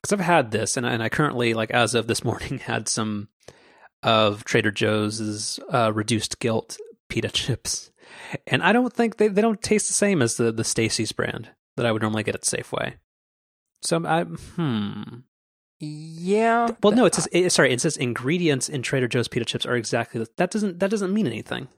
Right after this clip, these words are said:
Speaker 1: Hold on, hold on. I don't trust this article at all.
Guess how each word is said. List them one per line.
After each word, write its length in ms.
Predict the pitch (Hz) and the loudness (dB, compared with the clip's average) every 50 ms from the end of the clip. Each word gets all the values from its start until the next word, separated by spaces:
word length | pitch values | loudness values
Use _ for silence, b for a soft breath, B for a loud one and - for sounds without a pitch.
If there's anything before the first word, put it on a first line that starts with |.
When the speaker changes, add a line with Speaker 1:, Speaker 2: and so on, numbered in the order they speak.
| _ _ _ | _ _ _
Speaker 1:
Hold 240 | - - 180 151 120 | 2 2 4 4 4
on, 200 | 107 104 104 107 | 2 0 -2 -6
hold 260 | - - 170 139 107 | -4 -2 0 0 0
on. 160 | 107 101 - - _ _ _ _ _ _ _ _ _ _ _ _ _ _ _ _ _ _ | -2 -6 -10 -12 _ _ _ _ _ _ _ _ _ _ _ _ _ _ _ _ _ _
I 180 | - 156 156 160 | 2 4 4 6
don't 120 | 151 120 107 | 4 2 2
trust 220 | - 120 113 - | 0 -2 -2 -2
this 80 | - - | 0 0
article 300 | 117 113 113 - 110 107 | 0 0 0 -2 -2 0
at 60 | 107 | 2
all. 320 | 117 110 107 - - - | 2 0 0 -2 -6 -10